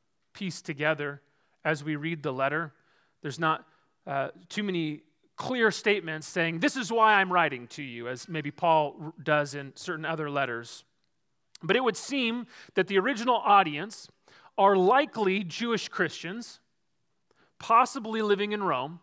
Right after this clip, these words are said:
and most likely in the mid-sixties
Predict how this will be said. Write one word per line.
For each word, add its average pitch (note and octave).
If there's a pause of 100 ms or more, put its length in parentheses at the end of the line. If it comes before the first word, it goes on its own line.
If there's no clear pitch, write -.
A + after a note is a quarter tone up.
(1400)
and F#3+
most A#3
likely A3
in F#3+
the F3+
mid-sixties -